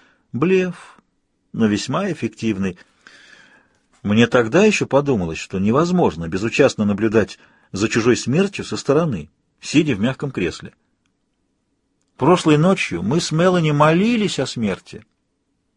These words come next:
но тогда смерть витала в дюймах от нас. Теперь, когда я снова встала на ноги, все было иначе.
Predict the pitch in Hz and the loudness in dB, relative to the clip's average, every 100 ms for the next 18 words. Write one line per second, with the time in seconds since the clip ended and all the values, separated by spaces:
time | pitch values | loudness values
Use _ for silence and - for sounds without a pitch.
0 | - 123 147 143 135 156 175 156 175 156 | 0 2 4 2 4 2 2 0 0 0
1 | 131 160 156 135 123 220 147 95 101 92 | -2 2 2 0 0 0 0 -2 -6 -8
2 | 82 - _ _ _ _ _ _ _ - | -10 -12 _ _ _ _ _ _ _ -10
3 | 92 131 185 185 98 95 107 - 127 92 | -4 2 2 2 -2 -2 -2 -2 -4 -4
4 | - 117 101 95 147 185 98 - 95 95 | -2 -2 0 0 0 0 -4 -8 -6 -6
5 | 131 175 127 - | -4 -4 -4 -6